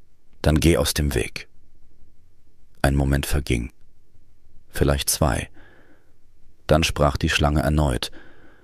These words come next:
leiser als zuvor, beinahe verschwörerisch. „Dort unten erwartet euch nicht nur Lithalaks, sondern auch jene, die sich seinem Willen unterwarfen,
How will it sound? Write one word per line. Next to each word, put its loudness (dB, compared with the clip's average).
leiser 6
als 0
zuvor, 2
beinahe 4
verschwörerisch. 2
„Dort 6
unten 4
erwartet 4
euch 0
nicht 2
nur 4
Lithalaks, 0
sondern 2
auch 2
jene, 6
die 2
sich 0
seinem 2
Willen 6
unterwarfen, 0